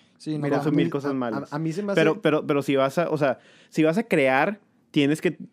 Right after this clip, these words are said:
Speaker 3: ver qué es lo bueno y qué es lo malo. Pero si nada más
Speaker 1: Sí.
Speaker 3: estás
Speaker 2: Consumiendo.
Speaker 3: consumiendo,
Speaker 1: No,
Speaker 3: pues,
Speaker 1: y
Speaker 3: de más
Speaker 1: también
Speaker 3: de lo
Speaker 1: te,
Speaker 3: bueno.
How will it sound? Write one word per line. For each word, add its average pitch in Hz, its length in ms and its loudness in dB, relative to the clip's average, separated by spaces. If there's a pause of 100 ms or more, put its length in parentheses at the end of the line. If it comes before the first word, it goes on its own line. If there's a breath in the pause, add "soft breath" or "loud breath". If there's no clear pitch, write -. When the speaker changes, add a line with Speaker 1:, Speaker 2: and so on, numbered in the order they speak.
(240)
Speaker 3:
ver 135 560 0
qué 147 120 0
es 143 40 2
lo 151 120 2
bueno 151 200 2
y 139 40 -2
qué 151 100 -2
es 131 60 0
lo 127 100 2
malo. 110 380 0
Pero 127 120 -2
si 143 80 -2
nada 131 140 -2
más 131 180 0
Speaker 1:
Sí. 160 60 -4
Speaker 3:
estás - 380 -4 (640)
Speaker 2:
Consumiendo. 113 520 -10
Speaker 3:
consumiendo, 139 640 2
Speaker 1:
No, 214 80 2
Speaker 3:
pues, 226 120 2
Speaker 1:
y - 0 -
Speaker 3:
de 220 40 -4
más 220 80 2
Speaker 1:
también 185 200 2
Speaker 3:
de 226 60 -2
lo 220 80 2
Speaker 1:
te, 220 60 0
Speaker 3:
bueno. - 260 0